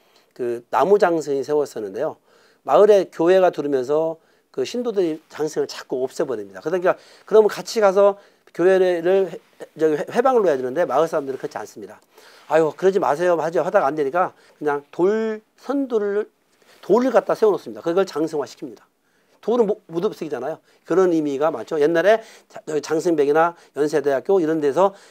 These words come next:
나무 장승 세웠을 때 이제 그런 거와 똑같은 겁니다. 기능에 따른 선돌의 분류는 무덤 선돌과 풍요 선돌로 나눠지고요. 풍요 선돌은 암석 숭배 선돌, 성기 수-, 숭배 선돌, 당-, 달 숭배 선돌, 거북신앙 관련된 거 이런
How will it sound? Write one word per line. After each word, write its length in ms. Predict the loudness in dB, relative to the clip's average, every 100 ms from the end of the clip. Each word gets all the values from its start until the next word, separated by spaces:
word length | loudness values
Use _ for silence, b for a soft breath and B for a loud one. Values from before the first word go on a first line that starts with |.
| B 0
나무 240 | 2 2
장승 260 | 0 -2 -2
세웠을 320 | -4 -4 -2
때 180 | -2 0
이제 240 | -2 -4
그런 220 | -2 -2
거와 100 | -2
똑같은 240 | -4 -10 -10
겁니다. 260 | -16 -18 -20 _ _ b b b b b b b
기능에 300 | 0 4 4
따른 180 | 4 2
선돌의 320 | 2 0 0
분류는 360 | 0 0 0 -2
무덤 300 | 0 2 2
선돌과 680 | 0 -2 2 2 6 6 4
풍요 360 | 0 -4 -2
선돌로 440 | -2 -4 -4 -6 -8
나눠지고요. 680 | -6 -8 -8 -6 -2 -2 -2 b b b b -8
풍요 240 | -4 2
선돌은 340 | 2 4 4
암석 320 | 4 2 2 0
숭배 320 | 0 0 2
선돌, 380 | 0 2 0 0
성기 320 | 0 0 0
수-, 180 | -4 -10
숭배 300 | -8 -2 0
선돌, 320 | 0 0 0 -2
당-, 280 | -4 -4 -6
달 320 | -4 0 0
숭배 260 | 0 -2 -2
선돌, 360 | -2 -2 -2
거북신앙 500 | 0 -2 -2 -8 -6
관련된 300 | -6 -6 -6
거 100 | -4
이런 180 | -2 -2